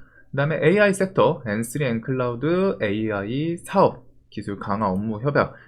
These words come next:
에이아이는 뭐 이것저것 뉴스가 있습니다. 이루다는 이 회사가 아닌데 지금 이루다 그,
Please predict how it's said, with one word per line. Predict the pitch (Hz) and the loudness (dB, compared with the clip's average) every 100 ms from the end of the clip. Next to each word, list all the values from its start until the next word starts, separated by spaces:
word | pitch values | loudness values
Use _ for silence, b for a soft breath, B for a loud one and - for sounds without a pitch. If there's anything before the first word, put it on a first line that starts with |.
| - | 0
에이아이는 | 127 190 208 214 165 | 4 6 4 4 4
뭐 | 151 | 4
이것저것 | 113 170 247 254 | 4 4 4 4
뉴스가 | 139 135 190 | 2 2 4
있습니다. | 117 143 117 98 | 4 2 2 2
이루다는 | 113 180 220 226 208 214 147 - B B B | 2 0 2 4 6 4 2 -2 B B B
이 | 131 170 247 | -2 4 6
회사가 | 254 269 269 214 107 | 6 4 4 2 2
아닌데 | 131 190 170 175 | 2 2 2 0
지금 | 127 135 113 | 0 -2 -2
이루다 | 104 165 214 202 202 196 185 170 156 | -2 -4 0 4 6 6 4 2 2
그, | 120 107 95 | 4 4 2